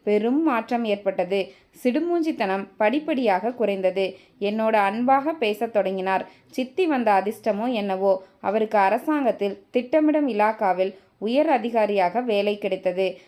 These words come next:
அவருக்கு சித்தியின் பெற்றோர் ஒரு ஹோண்டா மோட்டார் சைக்கிள் வாங்கி கொடுத்தார்கள். அதில் சித்தப்பாவும் சித்தியும் மாலையில் பீச்சுக்கு போவதைக் கண்டு நானும் என் பெற்றோரும் சந்தோஷப்பட்டோம். எனது பதினோராவது பிறந்த நாளுக்கு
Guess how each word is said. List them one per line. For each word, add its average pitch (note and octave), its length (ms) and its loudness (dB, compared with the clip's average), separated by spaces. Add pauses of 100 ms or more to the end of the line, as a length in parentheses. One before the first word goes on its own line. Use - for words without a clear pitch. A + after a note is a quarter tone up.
அவருக்கு G#3 460 -2
சித்தியின் D4+ 520 0
பெற்றோர் G3+ 560 0
ஒரு G#3 300 -2
ஹோண்டா C#4+ 420 2
மோட்டார் G#3+ 400 0
சைக்கிள் G3 480 -2
வாங்கி A3 360 -4
கொடுத்தார்கள். F#3 600 0 (280)
அதில் G3+ 320 -4
சித்தப்பாவும் D4 680 0
சித்தியும் G#3+ 500 -4 (200)
மாலையில் A#3 560 -2
பீச்சுக்கு C#4+ 400 -4
போவதைக் G#3 480 -2
கண்டு G#3 380 0 (240)
நானும் B3 440 2
என் A3+ 180 0
பெற்றோரும் G3+ 560 0 (200)
சந்தோஷப்பட்டோம். G#3+ 1000 0 (720)
எனது A3+ 340 -4
பதினோராவது B3+ 760 2
பிறந்த G#3+ 320 -2
நாளுக்கு F#3+ 560 -2